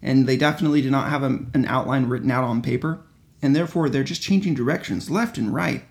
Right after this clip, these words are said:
And you can't tell why they're saying what they're saying or why the order. And that's really what a template lets you do, is it lets you decide what material needs to be included and in what order, so that the reader can get it right the first time. You're not putting a huge demand on them.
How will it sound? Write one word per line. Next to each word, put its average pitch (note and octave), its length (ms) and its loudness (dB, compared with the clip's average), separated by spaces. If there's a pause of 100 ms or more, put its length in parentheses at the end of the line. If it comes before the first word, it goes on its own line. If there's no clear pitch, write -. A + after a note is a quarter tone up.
(220)
And D3+ 160 6
you E3+ 60 2
can't G3+ 260 -2
tell G3 220 2
why D#3+ 240 4
they're F#3 140 6
saying E3 260 2
what D3+ 140 4
they're C#3+ 80 0
saying D#3 320 2
or D3+ 40 4
why C#3+ 300 2
the C#3 180 0
order. C3+ 520 0 (240)
And C#3 160 6
that's F#3+ 200 2
really G#3+ 160 0
what F#3 160 2
a C3+ 160 0
template D3+ 460 -2
lets C3+ 180 0
you C3+ 80 0
do, D3 200 2
is C#3 100 0
it - 100 -6
lets - 200 -6
you G3 80 0
decide C#3+ 420 -2 (220)
what G3+ 160 0
material G#3 420 4
needs E3+ 160 0
to - 80 -6
be G3 60 4
included B2+ 420 0
and C#3 180 4
in C#3 300 4
what D3 260 2
order, C3+ 440 -2 (180)
so - 160 0
that C#3 160 2
the - 80 0
reader C3+ 460 -2 (240)
can C#3+ 120 2
get D3 140 4
it C3+ 180 -4
right C3+ 240 -2
the - 80 -10
first D3 380 -4
time. B2+ 460 -4 (480)
You're C3+ 160 4
not C3 180 0
putting C#3 220 2
a - 20 2
huge C3+ 320 -2
demand B2+ 320 0
on - 120 -6
them. - 220 -8